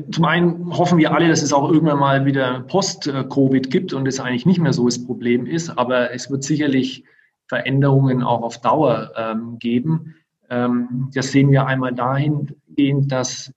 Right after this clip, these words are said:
ähm, so der Zwischenhandel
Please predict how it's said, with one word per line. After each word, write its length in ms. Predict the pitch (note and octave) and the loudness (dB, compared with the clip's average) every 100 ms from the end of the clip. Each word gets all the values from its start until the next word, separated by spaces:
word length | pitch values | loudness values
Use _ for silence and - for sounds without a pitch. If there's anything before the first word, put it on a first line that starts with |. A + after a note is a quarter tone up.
| - | -6
ähm, 400 | B2 A#2+ A#2+ A#2+ | -2 0 2 0
so 300 | A#2+ B2+ - _ _ _ _ | -4 -12 -14 _ _ _ _
der 140 | B2+ B2 | -8 -6
Zwischenhandel 1080 | - D#3 D#3+ F3+ D3 D#3+ E3 F3 E3 C#3+ | -2 -2 0 0 0 0 2 2 2 0